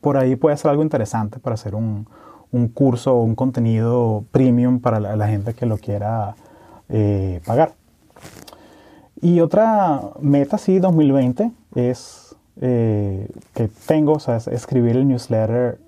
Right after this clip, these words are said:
todos los meses, un newsletter que te agregue valor a ti. Así que pendiente a la gente que ya se ha suscrito, porque, bueno, ya te, te va a llegar en enero, eh, el primera, la primera edición.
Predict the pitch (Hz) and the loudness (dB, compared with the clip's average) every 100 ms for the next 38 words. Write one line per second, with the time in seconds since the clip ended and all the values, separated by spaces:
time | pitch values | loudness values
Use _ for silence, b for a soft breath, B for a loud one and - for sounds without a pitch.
0 | _ - 139 131 107 104 - - - - | _ 0 2 2 0 -4 -8 -20 -20 -6
1 | 117 120 123 131 120 131 123 113 113 107 | -2 0 0 0 0 0 -2 -2 -2 -2
2 | 107 120 110 101 110 165 - _ _ B | -2 -2 -2 -2 -2 -2 -4 _ _ B
3 | B B B B - 110 120 113 - 147 | B B B B -10 -6 -4 -4 0 2
4 | 143 131 127 117 123 123 151 156 123 113 | 2 0 0 2 2 0 0 0 0 -2
5 | 143 131 113 135 156 - 156 170 254 156 | 0 0 -2 -4 -6 0 0 0 -2 -2
6 | 120 110 104 98 101 - 120 101 87 113 | 0 2 2 0 -6 -10 -4 -4 -2 -2
7 | 107 101 104 98 104 107 107 113 101 95 | -2 -2 -2 -2 0 0 2 0 0 0
8 | 98 113 - - - 101 92 92 98 - | -2 -4 -6 -12 -4 -2 0 -2 -6 -4
9 | 107 95 92 104 107 104 - 101 107 110 | -2 -2 -2 -2 -2 -4 -2 -2 0 0
10 | - - | 0 -4